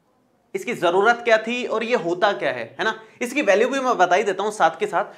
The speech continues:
फिर उस वैल्यू पे चर्चा करेंगे कि वो वैल्यू इतनी इंटरेस्टिंग क्यों है या वही क्यों बोला सारणिक, है ना। इसका सारणिक का मान क्या आता है, टू by टू का बता रहा हूँ फिलहाल मैं, वन by वन का भी बता दूंगा मैं। टू by टू सबसे इंटरेस्टिंग है क्योंकि ये आप अच्छे से रिलेट कर पाओगे,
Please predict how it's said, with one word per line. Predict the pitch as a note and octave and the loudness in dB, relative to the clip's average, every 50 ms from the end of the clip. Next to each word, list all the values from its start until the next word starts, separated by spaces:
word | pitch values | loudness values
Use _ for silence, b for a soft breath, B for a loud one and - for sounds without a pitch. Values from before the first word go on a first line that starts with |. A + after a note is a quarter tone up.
| B B B - | B B B -4
फिर | C4 C4 | -2 -2
उस | D4+ - A#3+ | -2 -2 0
वैल्यू | F3+ F3+ F3+ G3 A3+ | 2 2 4 4 2
पे | A#3 C4+ C#4+ | 0 -2 -4
चर्चा | C#4+ - G#3+ F#3+ F#3+ - B3 | 0 0 0 0 2 2 2
करेंगे | A#3+ A#3 G#3+ G#3+ A#3 C#4 | 2 2 0 0 -2 -4
कि | C4+ C4 C#4 | -6 -6 -4
वो | F#3 A3 A#3+ | -2 0 0
वैल्यू | A3 A#3 A#3 C4+ | 0 0 -2 -2
इतनी | C4+ C4+ - C#4+ C#4 | -6 -6 -6 -6 -4
इंटरेस्टिंग | A#3+ G#3 G#3 G#3+ G#3+ G#3+ C4+ C4+ B3+ | -4 -2 0 -2 -2 -2 -4 -8 -4
क्यों | A3+ G3 E3 | -4 -4 -4
है | C3 A2+ A2+ - - _ _ _ _ | -4 -8 -12 -18 -20 _ _ _ _
या | G#3 C4 | 4 4
वही | C4 G#3+ E3+ E3+ F3 G3 G#3+ C#4+ D4+ | 4 4 2 2 4 4 6 6 4
क्यों | D4+ D#4 D#4+ D#4 A#3+ | 4 0 -2 2 2
बोला | A#3+ G#3+ F#3 D3 | 2 4 4 2
सारणिक, | D3 - - D3+ C#3 C#3+ C3+ B2+ - - _ _ _ _ _ _ _ _ _ | 0 0 -2 -2 -2 -2 -4 -8 -12 -16 _ _ _ _ _ _ _ _ _
है | A3+ | -8
ना। | A#3+ A#3 A#3 B B B B B | -8 -8 -10 B B B B B
इसका | B3+ - D#4 D4 | 0 4 4 4
सारणिक | D4 D4+ A#3+ A3 A#3 B3+ C#4+ C#4 C#4+ B3+ G3+ - - | 6 6 4 4 4 2 0 -4 -4 -12 -16 -8 -6
का | C4+ C4 | -4 -2
मान | A3+ G#3+ A3 A#3 B3 | -2 -2 -2 -2 0
क्या | C4 B3 | 0 0
आता | A3+ F#3+ A#3 | 2 2 0
है, | B3 | -4
टू | B3 - A#3 A3+ | -4 -6 -2 -2
by | A#3+ A#3 B3 - | 0 0 0 -2
टू | B3 A3+ | 0 0
का | B3 | 2
बता | A3 G3 F#3+ | 2 4 4
रहा | F3 F#3 | 4 2
हूँ | G#3+ F#3+ | 2 0
फिलहाल | F#3 E3 D#3+ D#3+ | 0 0 0 0
मैं, | D#3+ G#3 - - - - _ _ b b b b b | -2 -6 -10 -12 -20 -20 _ _ b b b b b
वन | E3+ F#3+ G#3 | 0 0 4
by | G#3+ A#3 A#3 A3 | 4 4 4 4
वन | A3+ A3 | 2 2
का | A#3 A#3+ | 2 2
भी | B3 | 2
बता | A#3 A3 G3+ G3 | 2 2 0 2
दूंगा | G3 G#3+ G#3+ A3 | 0 0 -2 -2
मैं। | G#3+ A#3+ - - - _ _ | -4 -6 -8 -12 -20 _ _
टू | A#3+ A#3+ | -2 0
by | C4 B3 B3+ B3+ | 2 2 2 0
टू | C4+ C#4 C#4 | -2 -4 -2
सबसे | C#4 C4+ - B3+ B3 | -2 -4 -4 -2 -4
इंटरेस्टिंग | A#3 - - A3 G#3+ G#3 - A3+ A3+ A#3+ | -6 -4 -4 -4 -4 -4 -4 -8 -6 -6
है | C#4 | -8
क्योंकि | C#4 C4 A3 A#3+ | -8 -8 -8 -8
ये | C4 G#3+ G3 A3+ | -8 -4 0 2
आप | A#3+ A#3 B3 A#3+ - | 2 2 2 2 0
अच्छे | G3+ G3 - A#3 | -2 -4 -6 -4
से | A3+ C4+ | -2 -2
रिलेट | A3 G#3 G3 G#3 A3+ A3+ A3+ A3 | 0 2 4 4 4 4 4 0
कर | G3+ E3+ | -2 0
पाओगे, | D3+ C#3 C3 B2+ C3 B2+ | 2 0 0 0 -2 -6